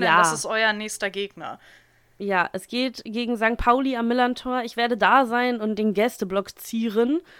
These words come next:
Speaker 2: ähm, aktiv natürlich, und hoffe, dass Werder da, ja, nicht so einen richtigen Befreiungsschlag, aber so ein Schlägchen setzen kann. Und, äh, tippe ein knappes eins zu null für den S V Werder Bremen.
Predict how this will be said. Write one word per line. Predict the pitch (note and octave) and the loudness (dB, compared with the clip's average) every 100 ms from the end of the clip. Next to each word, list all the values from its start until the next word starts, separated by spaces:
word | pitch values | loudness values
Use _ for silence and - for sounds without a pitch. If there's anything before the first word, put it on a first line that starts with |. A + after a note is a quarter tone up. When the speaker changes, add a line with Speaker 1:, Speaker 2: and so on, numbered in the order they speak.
| - - - | -20 -16 -6
Speaker 2:
ähm, | G3+ G#3 G#3 - | -2 -2 -4 -4
aktiv | F#3+ - - A3+ A#3 | -4 -4 -10 -10 -6
natürlich, | B3 - B3 C#4 D#4+ - - - _ | -8 -6 -2 -2 -4 -10 -20 -20 _
und | A#3 A#3 A#3+ B3 B3 - - | 2 4 4 2 -2 -6 -6
hoffe, | B3 C4 - C4+ C4 | -2 -2 0 2 2
dass | - A3+ - - | 0 -4 -4 -10
Werder | G#3 G3+ G#3+ A3+ | -6 0 0 2
da, | A3 G#3+ A3 G#3+ | 2 2 2 0
ja, | - F3+ E3+ | -4 -10 -10
nicht | G3+ | -8
so | A3+ | -4
einen | A3 | -4
richtigen | G#3+ A#3+ G#3 | -6 -8 -8
Befreiungsschlag, | F#3+ - A3 G#3+ - - A#3+ D4 D#4+ | -8 -2 -2 -2 -4 -2 2 2 2
aber | - A#3 | -4 -6
so | G#3 | -4
ein | G3 | -6
Schlägchen | - E3+ F3+ - E3+ F3 - _ | -4 -2 -4 -4 -6 -6 -10 _
setzen | - G3 - - | -4 -4 -4 -10
kann. | G3 G#3 A#3+ - - - - | -4 -2 -2 -6 -16 -20 -14
Und, | - A3+ A#3 A#3 - | 0 4 4 2 -2
äh, | A3+ A3 A3 | 0 2 0
tippe | C4+ C4 C#4+ B3+ | -4 0 2 2
ein | A3 A3 | 0 -2
knappes | - B3 B3 - | -2 -4 -4 -4
eins | G#3 G#3+ - | -4 -4 -6
zu | |
null | G#3+ G3 | -4 -4
für | G3 G3 F#3 | -4 -4 -4
den | F3 E3 | -6 -10
S | D#3 | -10
V | - | -8
Werder | E3 F3+ | -4 -4
Bremen. | F3 D3 | -4 -6